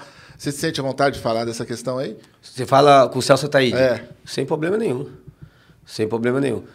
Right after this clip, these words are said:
Speaker 2: É, qu-, quando eu sentei pra conversar com o Celso, eu, eu, isso,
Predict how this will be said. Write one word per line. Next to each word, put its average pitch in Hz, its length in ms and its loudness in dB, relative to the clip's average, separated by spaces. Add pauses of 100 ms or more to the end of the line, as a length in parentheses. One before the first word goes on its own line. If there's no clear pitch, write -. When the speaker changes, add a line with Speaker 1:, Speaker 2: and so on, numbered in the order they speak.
(160)
Speaker 2:
É, 117 680 2 (360)
qu-, - 280 -6 (140)
quando 147 300 6
eu 131 100 6
sentei 120 380 2
pra 110 100 0
conversar 107 380 0
com - 80 -10
o - 20 -10
Celso, 147 420 2 (760)
eu, 104 320 0
eu, 110 220 4
isso, 104 280 -2